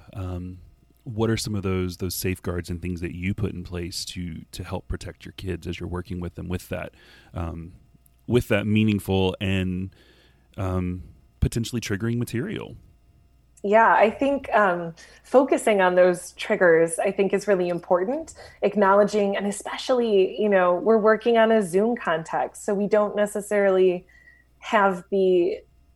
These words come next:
Speaker 2: you know, it's so easy. And I, as an educator, you know this, you can be in a class and a student can be, you know, nodding along, but, like, clearly something isn't
Speaker 1: Mm-hmm.
Speaker 2: sitting right. And you can have that nice moment after class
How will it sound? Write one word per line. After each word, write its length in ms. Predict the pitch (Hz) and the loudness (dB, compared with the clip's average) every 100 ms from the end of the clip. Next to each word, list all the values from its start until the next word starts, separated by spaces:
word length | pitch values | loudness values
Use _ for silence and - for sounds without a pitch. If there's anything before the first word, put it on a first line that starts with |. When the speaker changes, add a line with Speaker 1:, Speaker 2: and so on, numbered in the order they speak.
| _ _ _ - | _ _ _ -4
Speaker 2:
you 100 | 226 | 0
know, 80 | 208 | 4
it's 220 | 226 - | 2 4
so 160 | 240 233 | 2 4
easy. 300 | 233 226 202 | 0 2 2
And 100 | 175 | 2
I, 320 | 175 - - | -2 -4 -2
as 140 | 208 196 | 0 0
an 80 | 196 | 0
educator, 460 | 214 214 - 185 | 0 0 2 2
you 180 | 175 185 | 2 0
know 220 | 196 214 | 2 2
this, 300 | 196 165 165 | 2 0 0
you 80 | 208 | -6
can 140 | 190 196 | -4 -4
be 160 | 202 | -2
in 80 | 190 | -2
a 80 | 185 | -2
class 600 | - 262 214 175 185 - - - - | 0 2 2 0 -4 -18 -20 -18 -2
and 80 | 214 | 0
a 40 | |
student 420 | 202 - 214 214 | 0 0 0 0
can 160 | 214 214 | -2 -4
be, 400 | 202 208 202 196 | -2 -2 0 0
you 80 | 202 | 2
know, 140 | 202 | 2
nodding 360 | 196 180 196 202 | 4 4 2 4
along, 480 | 190 190 214 170 170 | 4 6 4 4 2
but, 180 | 185 185 | 0 0
like, 160 | 170 | -2
clearly 540 | - 233 233 214 202 180 | -4 2 4 4 4 2
something 400 | 202 190 196 185 | 0 0 0 -2
isn't 180 | 175 | -4
Speaker 1:
Mm-hmm. 100 | 180 | -4
Speaker 2:
sitting 240 | 175 175 196 | -2 0 0
right. 320 | 220 285 311 | 0 -2 -4
And 100 | 226 | -4
you 60 | 208 | -4
can 140 | 202 | -6
have 260 | 196 214 214 | -2 -2 0
that 140 | 190 185 | -2 -2
nice 260 | 180 - | -6 -4
moment 360 | 196 196 185 170 | -2 0 0 -2
after 240 | 185 - 170 | -6 -6 -8
class 560 | - 269 247 214 - | -4 -2 0 0 -6